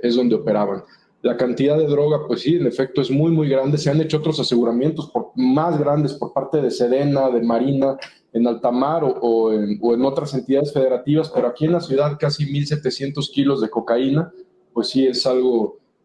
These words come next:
que, que no se ve. Es una gran cantidad y sobre todo, no solo la droga asegurada, sino lo que significa en dinero, tal cual usted lo comentó, pues es dinero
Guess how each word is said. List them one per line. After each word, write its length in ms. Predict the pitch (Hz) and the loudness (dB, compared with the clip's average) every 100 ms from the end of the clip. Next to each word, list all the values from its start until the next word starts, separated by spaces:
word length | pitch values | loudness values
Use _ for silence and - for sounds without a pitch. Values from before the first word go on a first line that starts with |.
| _ - | _ -4
que, 440 | 117 113 107 - | 0 0 -2 -4
que 100 | - | -4
no 160 | 113 135 | 0 0
se 180 | 135 139 | 0 0
ve. 400 | 147 - - _ | 0 -2 -8 _
Es 160 | - - | -12 -4
una 160 | 139 | 0
gran 260 | 131 135 151 | 2 2 0
cantidad 440 | 156 151 131 135 147 | 0 0 0 2 2
y 60 | |
sobre 280 | 143 131 127 | 0 0 0
todo, 460 | - 160 190 208 208 - _ _ _ _ _ _ _ _ _ - | 0 0 0 -2 -6 -16 _ _ _ _ _ _ _ _ _ -6
no 200 | 139 175 | -2 0
solo 240 | 185 202 | 2 2
la 140 | 196 139 | 2 2
droga 260 | 143 160 | 2 0
asegurada, 520 | 165 143 123 131 139 | 0 0 2 2 2
sino 240 | 120 127 120 | 0 -2 -2
lo 140 | 120 | 0
que 80 | 120 | -2
significa 560 | - 123 123 120 175 202 | -2 0 0 0 0 0
en 100 | 170 | 0
dinero, 420 | 131 127 143 160 | 2 2 0 -2
tal 200 | 113 107 | -4 -2
cual 280 | 123 131 131 | 0 0 -2
usted 220 | - 135 | -4 -2
lo 160 | 139 | -2
comentó, 480 | - 113 110 107 127 | 0 0 0 0 -2
pues 160 | 139 - | -2 -4
es 180 | - 156 | -2 2
dinero 600 | 190 165 156 180 208 | 2 2 2 0 -4